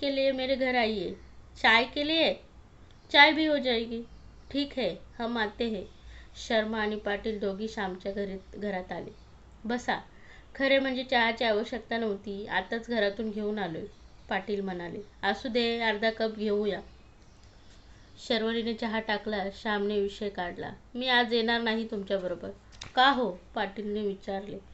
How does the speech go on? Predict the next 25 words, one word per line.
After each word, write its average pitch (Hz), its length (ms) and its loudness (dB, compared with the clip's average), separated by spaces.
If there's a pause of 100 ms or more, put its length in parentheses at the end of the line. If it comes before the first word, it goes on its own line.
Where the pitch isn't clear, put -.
(580)
"तुमचा 269 280 2
अपशकुनावर 262 760 0
विश्वास 254 380 -4
आहे?" 220 260 -2 (480)
"अजिबात 214 520 0
नाही," 220 360 -2 (260)
तिघेही 214 380 0
म्हणाले. 190 360 -4 (1800)
"माझाही 247 400 6
नाही, 240 420 0 (380)
पण 254 180 4
आज 240 240 4
माझी 240 300 0
मिसेस 247 400 -2
मला 226 300 4
अजिबात 220 420 2
बाहेर 220 260 0
पाठवायला 202 560 -2
तयार 190 200 -2
नाही. 214 340 -2 (1600)
तिला 262 240 2
म्हणे 254 200 4
अपशकुन 233 600 0
झाला 208 260 4
आहे 190 380 0